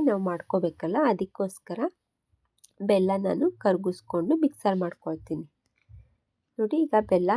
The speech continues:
ಕರಗಿದೆ ಈ ರೀತಿಯಾಗಿ. ನೋಡಿ, ಇದು ಜಾಸ್ತಿ ಕುದಿಸಬಾರ್ದು, ಯಾಕಂದ್ರೆ ಇದು ನಮ್ಗೆ ಕರೆಕ್ಟಾಗಿ ಆಗೋದಿಲ್ಲ, ಅಂದ್ರೆ ಕಬ್ಬೆ ಇಲ್ದಂಗೆ ಆಗ್ಬಿಡುತ್ತೆ, ಅದಕ್ಕೋಸ್ಕರ.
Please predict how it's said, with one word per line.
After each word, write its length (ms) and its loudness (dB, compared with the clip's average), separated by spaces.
ಕರಗಿದೆ 520 -4
ಈ 20 0
ರೀತಿಯಾಗಿ. 540 -6
ನೋಡಿ, 200 -2
ಇದು 120 -2
ಜಾಸ್ತಿ 380 0
ಕುದಿಸಬಾರ್ದು, 840 2
ಯಾಕಂದ್ರೆ 480 -2
ಇದು 180 -2
ನಮ್ಗೆ 240 0
ಕರೆಕ್ಟಾಗಿ 560 -4
ಆಗೋದಿಲ್ಲ, 500 -2
ಅಂದ್ರೆ 220 0
ಕಬ್ಬೆ 320 -4
ಇಲ್ದಂಗೆ 360 -4
ಆಗ್ಬಿಡುತ್ತೆ, 560 -4
ಅದಕ್ಕೋಸ್ಕರ. 600 -8